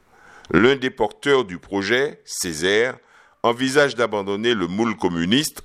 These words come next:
et entrevoit de monter en Martinique une structure opérationnelle qu'il a surnommée le Parti progressiste martiniquais. Le succès de la start-up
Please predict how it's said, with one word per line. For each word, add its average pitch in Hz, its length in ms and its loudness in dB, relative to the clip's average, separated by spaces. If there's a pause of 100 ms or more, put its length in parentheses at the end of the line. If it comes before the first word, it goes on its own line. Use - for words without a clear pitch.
(140)
et 147 340 0
entrevoit 113 640 0
de 107 140 -4
monter 98 380 -4
en 98 80 0
Martinique 82 680 -8 (380)
une 131 120 4
structure 110 480 0
opérationnelle 82 800 -2
qu'il 90 180 -4
a 82 80 2
surnommée 80 640 -2 (280)
le 80 160 0
Parti 78 360 -2
progressiste 87 600 -2
martiniquais. 85 760 -6 (960)
Le 110 160 4
succès 143 440 0
de 131 80 0
la 107 160 0
start-up 107 460 -2